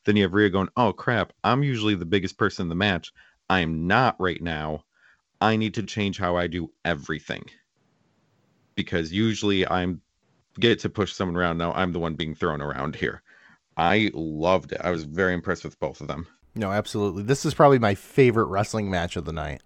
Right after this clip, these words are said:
Speaker 2: Um, just because I just, I, it was very shocking how hard hitting it was. Uh, and there wasn't, like, the goofy aspects of it. There wasn't a ghost <laughs> face coming in to,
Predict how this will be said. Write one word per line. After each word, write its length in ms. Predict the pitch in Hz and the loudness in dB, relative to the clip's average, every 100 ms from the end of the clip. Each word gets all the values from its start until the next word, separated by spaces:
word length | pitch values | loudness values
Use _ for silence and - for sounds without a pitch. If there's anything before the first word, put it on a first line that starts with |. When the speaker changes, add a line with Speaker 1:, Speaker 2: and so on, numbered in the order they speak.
| _ _ | _ _
Speaker 2:
Um, 500 | 80 73 65 64 73 - | -6 -4 -4 -6 -14 -14
just 260 | - 110 - | -2 -2 0
because 320 | 101 98 90 | -2 0 0
I 80 | 90 | 0
just, 260 | - 98 - | -2 -4 -6
I, 220 | 92 92 - - - | -6 -8 -10 -20 -2
it 80 | 107 | 0
was 140 | 104 | 2
very 180 | 113 110 | 4 4
shocking 360 | - 104 104 | 6 6 6
how 120 | 104 90 | 2 2
hard 260 | - 98 | 4 4
hitting 240 | 101 110 110 | 4 2 2
it 140 | 107 | 4
was. 400 | 101 104 104 - - - - | 6 8 8 2 -8 -18 0
Uh, 140 | 104 - - | 2 2 4
and 180 | 151 143 | 6 10
there 100 | 147 | 12
wasn't, 320 | 170 175 165 | 12 10 8
like, 180 | 147 - | 6 6
the 100 | 135 | 6
goofy 420 | 143 135 - 117 | 8 4 6 6
aspects 520 | 95 95 - 85 - | 6 2 -2 -4 0
of 140 | 85 82 | 0 0
it. 120 | - | 2
There 120 | 113 | 4
wasn't 300 | 117 127 123 | 8 8 8
a 20 | |
ghost 380 | 107 98 113 120 | 6 6 6 6
<laughs> 40 | - | 4
face 380 | 139 127 139 | 6 8 6
coming 380 | - 139 120 127 | 6 6 8 8
in 340 | 131 131 127 127 | 10 10 8 6
to, 440 | - 117 107 107 | 6 8 8 6